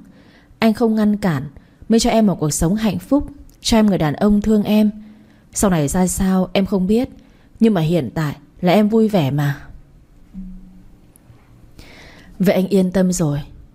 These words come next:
Em gái cứ hưởng hạnh phúc. Nếu mà Nhật Minh phụ bạc em á, anh sẽ đánh cho nó tỉnh luôn."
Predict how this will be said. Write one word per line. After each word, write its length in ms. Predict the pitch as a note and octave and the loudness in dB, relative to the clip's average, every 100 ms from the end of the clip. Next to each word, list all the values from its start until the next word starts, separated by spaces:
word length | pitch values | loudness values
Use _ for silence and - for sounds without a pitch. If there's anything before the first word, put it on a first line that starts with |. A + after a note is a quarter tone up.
| - | 0
Em 140 | F#3 | 2
gái 180 | F3 E3+ | 2 2
cứ 120 | B3 | 2
hưởng 240 | A#3+ D#3+ | 2 2
hạnh 180 | C#3 C3 | 0 -6
phúc. 280 | - C4 C#4 - - _ - | -4 -6 -6 -12 -20 _ -2
Nếu 120 | F#3 | 2
mà 100 | G#3+ | 4
Nhật 240 | A#3+ F#3+ - | 4 2 2
Minh 220 | F#3 F#3 | 2 2
phụ 160 | F3+ - | 0 0
bạc 220 | E3 D3 | 0 -2
em 280 | - F3+ F3+ | 0 0 2
á, 100 | G3+ - | -2 -4
anh 120 | - F3+ | -2 0
sẽ 100 | - | 0
đánh 200 | E3 G3 | 0 0
cho 120 | A3+ | -2
nó 120 | F3+ | -4
tỉnh 260 | - F3+ D3+ | 0 -2 0
luôn." 240 | F3 F3+ | 2 2